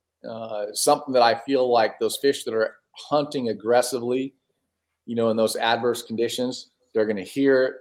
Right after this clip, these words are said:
from farther away. They're gonna see it. They're gonna track it better. That's my thought. You know, I, I think when it's dead slick calm, they're more visual. They don't need to hear it. I think they hear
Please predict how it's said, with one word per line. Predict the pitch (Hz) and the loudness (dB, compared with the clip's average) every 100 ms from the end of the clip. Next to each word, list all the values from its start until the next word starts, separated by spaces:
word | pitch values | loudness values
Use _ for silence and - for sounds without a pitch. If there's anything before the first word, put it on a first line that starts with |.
| _ _ _ _ _ | _ _ _ _ _
from | 113 107 | -6 4
farther | 131 127 | 6 8
away. | 123 120 120 117 | 6 4 4 4
They're | 110 | 0
gonna | 101 98 | -2 -6
see | - 123 117 | -6 -4 -4
it. | 117 | -4
They're | 104 | -6
gonna | 101 | -6
track | - 113 107 110 | -2 0 0 -2
it | - | -8
better. | 95 92 90 _ _ 107 | -6 -6 -10 _ _ -2
That's | 107 - | -2 -2
my | 104 92 | -6 -2
thought. | 95 87 - - _ | -2 -2 -4 -10 _
You | 101 | -8
know, | 98 | -2
I, | 107 120 | 0 0
I | 110 123 | 0 0
think | 120 113 | 0 -4
when | 117 | -4
it's | 107 | -4
dead | - 117 | 0 0
slick | 110 123 117 - | 0 -2 -2 -2
calm, | 113 117 123 123 _ _ _ _ _ _ _ _ _ - | 0 2 0 -4 _ _ _ _ _ _ _ _ _ -6
they're | 107 | -2
more | 113 120 | 2 2
visual. | 113 135 135 131 127 123 113 | 4 2 2 2 4 4 2
They | 113 | 0
don't | 123 123 | 0 -2
need | 120 | -4
to | 113 | -6
hear | - 123 120 | -4 0 0
it. | |
I | 110 | 0
think | 120 117 | -4 -8
they | 107 | -8
hear | 101 117 | -6 -8